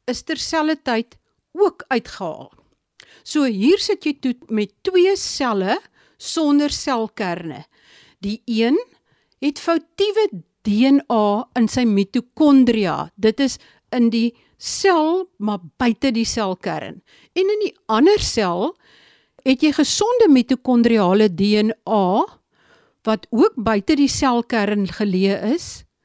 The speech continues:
wat van die skenkersel is. En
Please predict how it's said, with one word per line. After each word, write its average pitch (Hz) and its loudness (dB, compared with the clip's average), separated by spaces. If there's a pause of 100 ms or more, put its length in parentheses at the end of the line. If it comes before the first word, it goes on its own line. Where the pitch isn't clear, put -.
(100)
wat 196 -2
van 226 -2
die 220 0
skenkersel 277 2
is. - -16 (680)
En 220 0